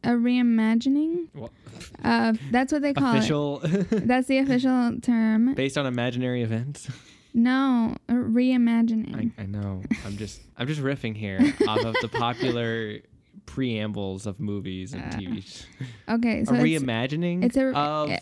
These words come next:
Speaker 1: as opposed to a remake.
Speaker 2: of that seventies show. No, not that seventies
Speaker 1: Mm.
Speaker 2: sh-, show, but that show that was in the seventies.
Speaker 1: I'm gonna let you finish. <laughs>
Speaker 2: <laughs>
Speaker 1: Uh,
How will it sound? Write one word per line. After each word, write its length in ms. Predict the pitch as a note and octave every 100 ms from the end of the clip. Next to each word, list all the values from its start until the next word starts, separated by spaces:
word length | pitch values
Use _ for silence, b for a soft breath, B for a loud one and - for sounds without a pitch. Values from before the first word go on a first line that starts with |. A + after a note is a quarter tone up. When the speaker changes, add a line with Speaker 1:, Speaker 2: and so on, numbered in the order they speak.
| -
Speaker 1:
as 160 | B3+
opposed 380 | C4 C4+ C4+ C4
to 100 | C#4
a 80 | B3
remake. 560 | A#3 B3 A#3+ G#3 - -
Speaker 2:
of 60 |
that 80 | -
seventies 320 | F#3+ G3+ G3 D3+
show. 400 | A#2+ F#2+ F2 G#2 _ _ _ -
No, 240 | C3 A#2
not 360 | C3+ D3 C#3 -
that 260 | C#3 C3
seventies 400 | - G#2+ G2 -
Speaker 1:
Mm. 180 | - - -
Speaker 2:
sh-, 60 |
show, 400 | - G2+ F#2 G#2 G2+
but 340 | A2 G#2 G2+ - _ - -
that 300 | B2 G#2+ - -
show 460 | - C#3 B2+ B2+ _ C#3
that 120 | B2
was 100 | A2+
in 60 | A#2
the 60 |
seventies. 320 | G#2+ G#2+ G2 A3+
Speaker 1:
I'm 80 | A3+
gonna 160 | A#3
let 120 | A3+
you 80 | A3+
finish. 520 | A3 A3+ A3+ A#3+ -
<laughs> 760 | C4+ C4 C#4 D4 C4 G3+ G#3 G3+
Speaker 2:
<laughs> 60 | B B B
Speaker 1:
Uh, 280 | - A3+ A3